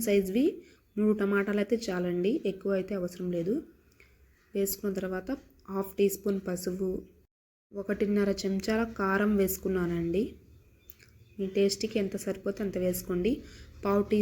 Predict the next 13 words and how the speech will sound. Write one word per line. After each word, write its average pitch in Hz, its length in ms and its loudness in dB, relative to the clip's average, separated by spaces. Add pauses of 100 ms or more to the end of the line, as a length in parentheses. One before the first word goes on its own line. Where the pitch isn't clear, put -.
స్పూన్ 240 260 2 (260)
అల్లం 202 340 8
వెల్లుల్లి 202 420 6
పేస్ట్ 190 320 4
వేసుకున్నానండి, 190 720 2
ఫ్రెష్ది. 190 560 0 (920)
ఇప్పుడు 226 280 2 (500)
మా 202 80 4 (100)
పెరట్లో 208 400 4 (120)
కొత్తిమీర 214 460 0
అండి 185 240 2
ఇది, 196 160 2 (260)
నేను 196 180 2